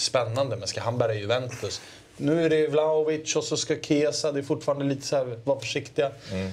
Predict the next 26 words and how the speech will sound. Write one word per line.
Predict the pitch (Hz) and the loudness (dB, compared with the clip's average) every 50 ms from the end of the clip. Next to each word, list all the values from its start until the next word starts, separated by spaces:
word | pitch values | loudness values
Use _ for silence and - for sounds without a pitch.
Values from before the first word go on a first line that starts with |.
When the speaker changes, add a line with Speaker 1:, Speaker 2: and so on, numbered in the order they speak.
| 95 - | -8 -8
Speaker 1:
Så | - - 139 | 0 2 2
att | 135 123 127 | 2 2 2
det, | 139 143 | 0 0
ja, | 131 135 135 139 | 2 2 2 2
det, | 139 139 135 143 151 151 151 151 147 147 147 143 | 2 2 2 2 2 2 2 2 2 2 2 4
jag | 139 143 156 170 170 170 | 4 4 4 4 2 2
tror | - - 175 - | 2 2 2 2
fan | - - - 175 151 135 135 | 2 2 2 2 2 0 -2
att | 131 | -2
det | - 151 | 0 0
är | 135 | 0
en | 139 | 2
mellansäsong | 143 135 131 127 123 110 127 120 - - 143 135 | 0 2 2 0 0 -2 -2 0 2 2 0 0
på | 113 139 | 0 0
gång | 127 131 123 123 | 0 2 2 2
återigen | 120 117 117 113 131 123 123 139 139 127 | 0 0 0 0 0 0 0 0 -2 -4
där, | 90 - | -6 -6
alltså. | - - - - - - | -8 -8 -8 -10 -4 2
Och | 123 | 4
mellansäsong | 131 143 147 143 143 139 139 139 - 180 165 156 | 4 4 6 4 2 0 0 4 4 4 4 6
för | 156 | 4
Juventus | 151 151 156 156 151 143 143 120 110 | 4 6 4 4 2 2 0 0 2
del | 127 117 113 117 | 2 2 4 4
är | 139 151 - | 2 2 2
trea, | - - 127 123 113 104 98 95 - | 0 0 -2 0 0 0 -2 -2 -2
fyra, | - 123 110 101 98 98 95 | -2 -2 -2 -2 -2 -2 -2